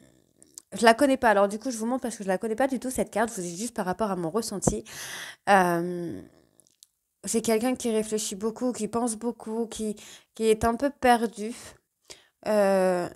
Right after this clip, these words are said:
qui vous observe également du coin de l'œil. Également, j'ai ça, je peux avoir ça, oui. Quelqu'un qui vous surveille du coin de l'œil.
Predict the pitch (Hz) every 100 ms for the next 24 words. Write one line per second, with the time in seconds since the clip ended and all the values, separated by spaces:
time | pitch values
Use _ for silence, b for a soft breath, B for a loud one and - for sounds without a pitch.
0 | - - 233 247 262 - 269 254 247 226
1 | 226 233 233 - 233 233 226 240 285 240
2 | 220 - - - _ - 214 214 214 220
3 | 247 226 - 214 233 220 214 202 - 202
4 | 196 214 208 - B B B - 220 240
5 | 233 214 214 220 214 220 202 214 214 214
6 | 196 202 240